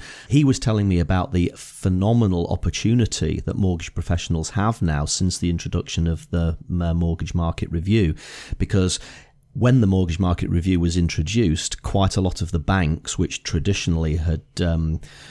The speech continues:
had lent a lot of, mo-, of, of money and had set a lot of mortgages up, so almost backed away from giving mortgage advice, and, and,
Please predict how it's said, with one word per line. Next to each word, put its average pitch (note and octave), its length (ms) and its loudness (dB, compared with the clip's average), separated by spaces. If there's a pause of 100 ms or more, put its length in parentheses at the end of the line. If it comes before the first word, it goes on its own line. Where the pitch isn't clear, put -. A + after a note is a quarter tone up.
(160)
had D#2 120 0
lent F2 320 2
a F#2 60 0
lot F2 240 0
of, D#2+ 160 0
mo-, F2 240 0
of, D#2+ 280 0
of E2+ 200 -2
money F2 280 2
and D#2 120 2
had D#2 100 -2
set - 260 0
a - 60 -2
lot F2 160 0
of E2+ 80 -2
mortgages E2 400 0
up, F#2 200 0
so - 100 -2
almost F2+ 340 2
backed - 340 -2
away F#2+ 360 4
from E2 240 0
giving D#2+ 280 0
mortgage D2+ 380 -4
advice, - 480 -4
and, D#2+ 160 -2
and, E2 240 -2